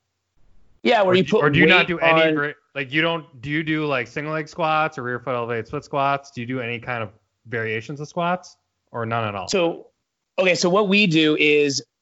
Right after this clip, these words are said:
Speaker 1: we will deadlift with heavy, heavy weight.
Speaker 2: Right.
Speaker 1: We'll do plyometrics, and then I like to take 'em through some kind of, like, single leg stability core. So we will do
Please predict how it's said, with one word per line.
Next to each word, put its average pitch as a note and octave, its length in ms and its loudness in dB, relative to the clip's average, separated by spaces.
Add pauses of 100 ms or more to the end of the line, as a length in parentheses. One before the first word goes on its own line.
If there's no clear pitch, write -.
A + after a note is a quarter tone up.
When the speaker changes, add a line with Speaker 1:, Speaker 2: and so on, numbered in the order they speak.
Speaker 1:
we E3+ 160 0
will A3+ 120 2
deadlift E3 440 0
with C#3 140 -2
heavy, E3 300 2
heavy D#3+ 180 2
weight. B2 320 0 (380)
Speaker 2:
Right. A2 160 -2
Speaker 1:
We'll C#3+ 80 2
do D3 100 2
plyometrics, D#3+ 840 0 (300)
and D3+ 140 2
then D#3+ 120 4
I F3 40 4
like F3+ 200 2
to D#3 100 -4
take D#3+ 180 0
'em C#3+ 140 -2
through C#3+ 480 2
some C#3+ 240 -2
kind D3 240 0
of, B2+ 200 2
like, B2 220 0
single D#3+ 460 0
leg C#3+ 240 2
stability C3+ 500 2
core. D3 400 2
So D#3 140 0
we E3 160 2
will F#3 100 4
do D3 400 4